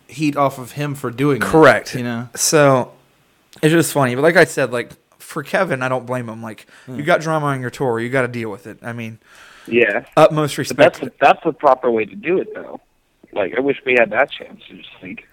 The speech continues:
Speaker 2: Yeah, and you
Speaker 3: get in
Speaker 2: guys,
Speaker 3: a
Speaker 2: you
Speaker 3: room
Speaker 2: guys
Speaker 3: with
Speaker 2: didn't,
Speaker 3: them.
Speaker 2: you, you guys didn't get to do that. Like, Dan, you
Speaker 3: We didn't
Speaker 2: know,
Speaker 3: get to do that.
Speaker 2: Dan said, "Bring
Speaker 3: Maybe
Speaker 2: him
Speaker 3: it
Speaker 2: in
Speaker 3: would've been
Speaker 2: here.
Speaker 3: cool
Speaker 2: Let's
Speaker 3: to, like,
Speaker 2: sit
Speaker 3: play,
Speaker 2: down
Speaker 3: like,
Speaker 2: and talk."
Speaker 3: cool, like, dodge, like, a fierce dodgeball game against them. Like,
Speaker 1: <laughs>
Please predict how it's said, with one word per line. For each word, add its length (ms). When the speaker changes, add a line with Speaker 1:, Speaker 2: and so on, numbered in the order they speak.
Speaker 2:
Yeah, 160
and 120
you 80
Speaker 3:
get 60
in 40
Speaker 2:
guys, 120
Speaker 3:
a 20
Speaker 2:
you 80
Speaker 3:
room 80
Speaker 2:
guys 160
Speaker 3:
with 60
Speaker 2:
didn't, 180
Speaker 3:
them. 80
Speaker 2:
you, 160
you 60
guys 180
didn't 180
get 140
to 100
do 200
that. 260
Like, 260
Dan, 340
you 80
Speaker 3:
We 40
didn't 140
Speaker 2:
know, 40
Speaker 3:
get 60
to 100
do 220
that. 180
Speaker 2:
Dan 240
said, 360
"Bring 160
Speaker 3:
Maybe 100
Speaker 2:
him 40
Speaker 3:
it 20
Speaker 2:
in 60
Speaker 3:
would've 80
been 80
Speaker 2:
here. 140
Speaker 3:
cool 100
Speaker 2:
Let's 100
Speaker 3:
to, 60
like, 120
Speaker 2:
sit 140
Speaker 3:
play, 100
Speaker 2:
down 140
Speaker 3:
like, 80
Speaker 2:
and 60
talk." 260
Speaker 3:
cool, 100
like, 220
dodge, 240
like, 160
a 360
fierce 280
dodgeball 480
game 280
against 340
them. 220
Like, 220
Speaker 1:
<laughs> 640